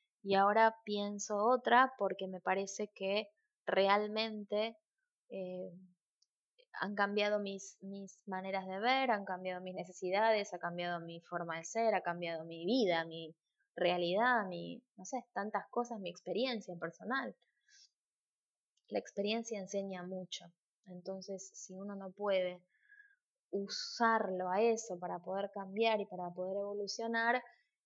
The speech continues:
es como un poco desaprovechar las oportunidades que nos da la vida para poder crecer. Así que me parece que en esta etapa o en esta época en la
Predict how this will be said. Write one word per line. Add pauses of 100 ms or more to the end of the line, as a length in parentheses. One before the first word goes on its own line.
es
como
un
poco (480)
desaprovechar
las
oportunidades
que
nos
da
la
vida (1040)
para
poder
crecer. (1800)
Así
que
me
parece
que
en
esta
etapa
o
en
esta
época
en
la